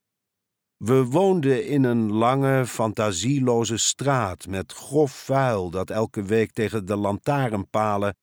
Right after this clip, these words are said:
voor onze flat werd gezet, zodat de vuilniswagen het kon ophalen. Veel troep werd op straat gegooid, ook als er geen vuilniswagen langskwam.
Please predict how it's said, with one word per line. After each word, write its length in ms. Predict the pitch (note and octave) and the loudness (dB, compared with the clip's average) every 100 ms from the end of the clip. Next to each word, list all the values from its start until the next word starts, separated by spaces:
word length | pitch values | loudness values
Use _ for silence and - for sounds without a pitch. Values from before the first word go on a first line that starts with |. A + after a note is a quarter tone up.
| _ _ | _ _
voor 220 | - A2+ | -4 -2
onze 360 | F#2+ A2+ F#2+ G#2+ | 0 0 0 -4
flat 420 | - D3+ D3 C3+ | -4 -2 -2 -2
werd 240 | G2+ F#2+ | -8 -8
gezet, 460 | - F#2+ F2 F#2 - _ _ _ - | -6 -6 -2 -4 -6 _ _ _ -6
zodat 340 | B2+ A#2+ A2+ | -2 0 0
de 120 | A2+ | -2
vuilniswagen 840 | F2+ A#2+ C3+ B2 F2+ G#2+ A2+ G#2+ G#2+ | 0 2 2 0 0 0 -2 -2 -4
het 140 | G#2+ | -6
kon 220 | - A2+ | -4 -2
ophalen. 720 | G2 C#3+ C#3 G#2 F#2+ E2 - _ _ _ _ | -2 -4 -4 -4 -4 -6 -12 _ _ _ _
Veel 300 | - C3+ B2+ | 0 0 0
troep 280 | - D#3 D3+ | 0 2 2
werd 260 | C3+ A#2 A#2 | 0 -2 -2
op 140 | G#2+ | -4
straat 480 | - - D3 D#3 C#3 | -4 -4 0 0 -2
gegooid, 640 | - G#2 - G#2 F#2+ - | -6 -8 -2 -2 -2 -6
ook 300 | - A2 G2+ | -2 -2 -2
als 180 | G#2 G#2 | -4 -4
er 120 | G2+ | -4
geen 420 | F#2+ - D#3 B2+ G2 | -6 -2 0 0 -2
vuilniswagen 840 | B2 C3 A#2 F2 G2 F#2+ F2 F#2+ | -2 -2 -2 -4 -4 -4 -4 -6
langskwam. 680 | G2 F#2+ D#2+ - F2+ E2+ | -4 -4 -6 -8 -8 -8